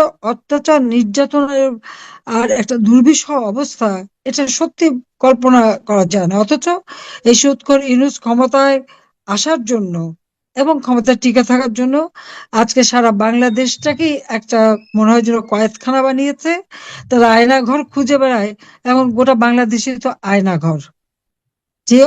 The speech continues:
অত্যাচার, নির্যাতন, কেউ ঘরে থাকতে পারে না, বাইরে থাকতে পারে না, মামলা করতে পারবে না। আর স-, যত মামলা আমাদের বিরুদ্ধে, আওয়ামী লীগের বিরুদ্ধে, আওয়ামী লীগের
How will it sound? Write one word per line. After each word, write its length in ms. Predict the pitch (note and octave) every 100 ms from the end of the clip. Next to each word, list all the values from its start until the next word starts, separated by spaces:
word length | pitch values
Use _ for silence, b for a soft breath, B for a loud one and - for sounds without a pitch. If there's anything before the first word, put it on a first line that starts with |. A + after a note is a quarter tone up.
| C#4+
অত্যাচার, 400 | A#3+ - D#4 E4 D4+
নির্যাতন, 420 | C#4 C4 B3 G#3
কেউ 160 | B3 A#3+
ঘরে 240 | G#3 A#3
থাকতে 260 | C4+ B3+ C4+
পারে 220 | C4 C4
না, 140 | C4 D4 - b b b b _
বাইরে 240 | F#3+ A3+ B3+
থাকতে 280 | C#4+ D4
পারে 200 | C4 C4+ C4+
না, 100 | D4 B3
মামলা 240 | G#3+ A#3+ A#3
করতে 220 | B3+ C#4
পারবে 240 | C4+ C4+
না। 120 | D4 - -
আর 140 | A#3 -
স-, 160 | C4+ G#3+
যত 200 | B3 A#3+ E4+
মামলা 300 | D4 C4 C4+ D4 C#4+
আমাদের 280 | A3 A3 A3
বিরুদ্ধে, 300 | G3 G3 G#3+
আওয়ামী 240 | G#3 G3 G#3
লীগের 260 | G#3+ G#3+ G3 G3 _
বিরুদ্ধে, 260 | - B3 G#3+
আওয়ামী 180 | C4+ C4+
লীগের 180 | D#4+ D#4